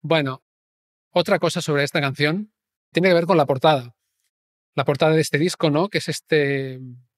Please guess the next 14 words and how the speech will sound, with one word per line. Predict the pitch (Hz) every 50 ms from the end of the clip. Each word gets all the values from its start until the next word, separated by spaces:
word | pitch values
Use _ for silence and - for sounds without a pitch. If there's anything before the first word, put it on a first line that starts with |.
| _ _ _ -
ah, | 147 135 131 127 127 139 185 _ _ _ _ -
es | - - 180
un | 165
cuadro | - - 208 202 165 151 139
realmente, | 135 135 135 131 131 127 120 139 156
es | 147 -
un | 180 170
cuadro | - 160 160 165 180 185 180
de | 165 151 143
la | 139 131 131 127 123 127 123 123 127 _
artista | 143 143 139 131 - 156 147 - - - - 151 147 147 170 208
inglesa | 156 139 135 139 143 151 - - 151 147 135
Betty | 127 127 143 143 - 160
Swanwick. | 143 - - 151 160 151 139 160 214 214 -